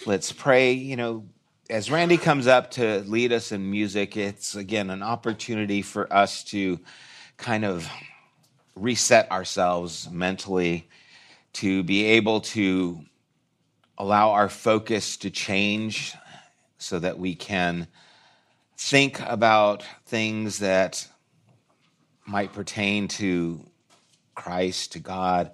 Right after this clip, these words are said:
and affect our lives. And so I want to encourage us here and those watching, just allow this time of music not to be just a time where some songs are sung, but a time where we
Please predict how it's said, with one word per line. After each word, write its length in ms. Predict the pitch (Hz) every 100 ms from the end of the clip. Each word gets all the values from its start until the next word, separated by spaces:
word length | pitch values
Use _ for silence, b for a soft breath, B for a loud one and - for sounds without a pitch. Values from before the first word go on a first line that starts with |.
| b b b b b _
and 300 | - 80 78
affect 320 | 76 98 90
our 120 | 87 82
lives. 600 | 85 90 85 87 85 -
And 180 | 104 87
so 240 | - 95 92
I 360 | 90 101 104
want 220 | 104 110
to 40 | 107
encourage 760 | 104 - 151 135 123 107 -
us 220 | 98 98
here 340 | - 147 131 127
and 160 | 107
those 220 | 113 110 101
watching, 420 | 107 101 113 104 B B B B
just 200 | 156 151
allow 280 | 135 131
this 200 | 135 123
time 300 | - 131 120
of 140 | 113 95
music 400 | 110 113 107 104
not 260 | 104 104 -
to 80 |
be 420 | 95 98 95 95 b b b -
just 300 | 107 - 101
a 80 |
time 300 | 95 - 104
where 100 | 98
some 220 | 90 87 78
songs 640 | - 107 113 110 107 -
are 200 | - 85
sung, 540 | - - 113 101 90 82 B B B -
but 120 | 95
a 60 |
time 380 | 98 - 110 110
where 220 | 101 95
we 560 | 92 101 98 98 104 92